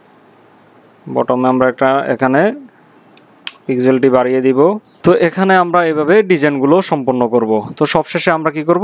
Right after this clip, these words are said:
আপডেটে click করব। তো এখানে আসার পর দেখুন এখানে একটি section show করছে, তারপর এখানে একটি contact form show করছে। তো আমরা এটি এখন দেখব। এটি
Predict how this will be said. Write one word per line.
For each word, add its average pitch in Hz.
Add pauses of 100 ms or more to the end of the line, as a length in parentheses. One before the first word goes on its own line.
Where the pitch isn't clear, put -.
(140)
আপডেটে 123
click 117
করব। 107 (440)
তো -
এখানে 190
আসার 185
পর 190 (100)
দেখুন 196 (140)
এখানে 147 (760)
একটি 151 (100)
section 160 (100)
show 170 (120)
করছে, 165 (720)
তারপর 131
এখানে 143
একটি 151 (120)
contact 147
form 156 (100)
show 156
করছে। 156 (760)
তো - (120)
আমরা 131
এটি 135
এখন 147
দেখব। 147 (180)
এটি 139